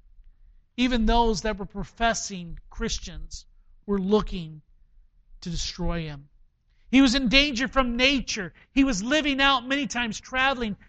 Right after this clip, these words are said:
exposed. There were no motels and hotels to go to. If he was fortunate, he might find a, a, a, an off-the-way tent or some type, type of thing.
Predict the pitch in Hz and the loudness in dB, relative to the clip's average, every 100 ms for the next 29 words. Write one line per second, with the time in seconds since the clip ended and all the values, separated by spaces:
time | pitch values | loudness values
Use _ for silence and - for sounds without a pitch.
0 | - 220 - - 302 269 302 330 262 220 | -12 -8 -4 6 8 8 2 0 0 2
1 | 226 226 233 226 190 196 165 202 202 202 | 2 2 2 2 2 -4 -4 -4 -2 -2
2 | 180 175 185 196 - 269 285 - _ _ | -2 -4 0 0 -2 -6 -10 -14 _ _
3 | _ _ - _ _ - - - - - | _ _ -20 _ _ -20 -20 -20 -20 -20
4 | - - - - - 214 220 202 - 240 | -20 -20 -20 -20 -8 -4 -2 -4 -4 0
5 | 269 - 269 254 220 233 202 233 240 220 | 0 0 -4 -2 0 -2 -2 0 0 4
6 | 214 - _ - 220 202 226 208 220 214 | 4 2 _ 0 0 2 0 0 -2 0
7 | 226 254 240 247 240 233 - - 240 208 | 4 4 4 0 2 2 0 -2 -6 -6
8 | - 170 240 220 - 220 214 196 208 202 | -10 -12 -10 -10 -8 -4 -4 -6 -10 -10
9 | 208 208 185 | -10 -10 -12